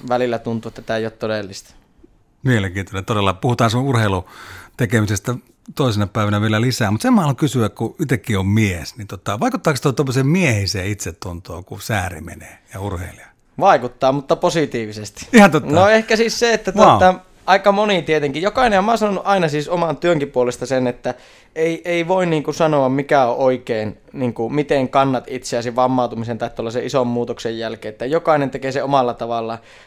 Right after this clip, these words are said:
Speaker 1: mutta mulla ainakin on vahvempi itseluottamus ja itsetunto kuin ikinä ennen. Mä oon niinku niin ylpeä siitä,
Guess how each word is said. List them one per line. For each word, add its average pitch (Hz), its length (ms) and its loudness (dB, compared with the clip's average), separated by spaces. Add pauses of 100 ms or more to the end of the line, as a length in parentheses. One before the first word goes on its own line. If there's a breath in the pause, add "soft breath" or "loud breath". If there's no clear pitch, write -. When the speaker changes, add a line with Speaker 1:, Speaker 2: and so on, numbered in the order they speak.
(120)
Speaker 1:
mutta 147 220 -4
mulla 160 360 4
ainakin 135 300 0
on 131 120 0
vahvempi 139 480 2
itseluottamus 120 640 -4
ja 107 80 -4
itsetunto 120 600 -6
kuin 117 200 -6
ikinä 113 340 -4
ennen. 110 280 -6 (580 loud breath)
Mä 135 80 0
oon 147 120 2
niinku 143 160 -2
niin 156 280 0
ylpeä 143 420 -2
siitä, 120 400 -4